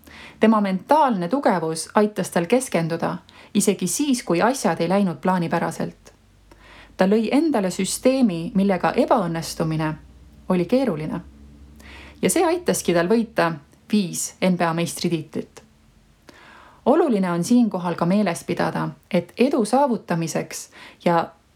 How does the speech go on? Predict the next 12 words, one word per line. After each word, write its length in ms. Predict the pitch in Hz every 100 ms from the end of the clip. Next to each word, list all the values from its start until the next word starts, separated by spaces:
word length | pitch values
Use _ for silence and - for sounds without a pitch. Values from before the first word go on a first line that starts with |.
| _
sajaprotsendiliselt 1600 | - - 254 294 190 - 170 - 247 247 170 160 - 156 151 - _
sellele 420 | - 254 247 170
pühendumiseks 960 | 160 269 262 165 160 160 - - - - _ _ _ _ -
pead 240 | 202 202
sa 220 | 185 170 -
olema 360 | 240 247 180 170
ka 80 |
valmis 480 | 175 226 185 165 - -
millestki 600 | 202 240 151 - - 165
selle 220 | 175 165
nimel 280 | 196 190 208
loobuma. 420 | 254 170 156 165